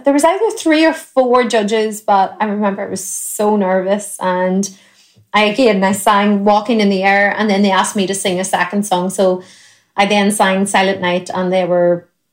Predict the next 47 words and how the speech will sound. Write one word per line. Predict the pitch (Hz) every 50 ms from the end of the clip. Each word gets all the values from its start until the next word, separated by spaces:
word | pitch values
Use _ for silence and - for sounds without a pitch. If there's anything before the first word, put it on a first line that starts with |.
| _ _
they | 214 202
were, | 185 190 190 180 180 - -
I | 190
remember | 208 208 214 226 220 220 220
them | 202 196 202
saying | 202 - 190 185 185 185
that | 185 185 185
they | 175
absolutely | 175 175 185 180 - - 185 185 180 180 190 190 190 190
love | 190 190 175 180 175 175
Silent | - 190 180 175 160 175
Night. | 180 165 180 196 - - - -
And | - 185 175 175 175 175 180 185 180 180 190 185
so | - - - - - - 202 190
I | - 196 208
was, | 214 220 214 214 -
I | - 208
got | 208 226 220 226 220 220 -
very | 226 226 226 220 220 220 202
good | - 220 208 -
positive | - - 202 202 202 - 185 -
vibes. | 185 180 185 196 190 190 -
And | 196 190
of | 190 -
course, | - 196 190 196 196 - -
I, | 175 175 180 180 180 - - - _ _ _ _ _ _ _
fingers | 220 202 196 214 214 -
were | 214
crossed | 208 - 202 190 185 185 185 -
that | 196 180
I, | 180 180 180 180 180 175 180 - -
I | 190 185
was | 185 180
gonna | - 196 185 180 180 180
get | 175 190 190
a | 185 -
call | - 190 180 175 170
back. | 175 165 170 185 185 - -
And | - 175 175 170 170 180
I |
was | 180 185 -
very | - 240 254
fortunate | 254 - 254 320 392 - - 349 294 247 202
that | 247 226 -
they | 247 247
rang | 240 247 277 359 415 427 403 349 311
and | 277 269 254 247 247 247 254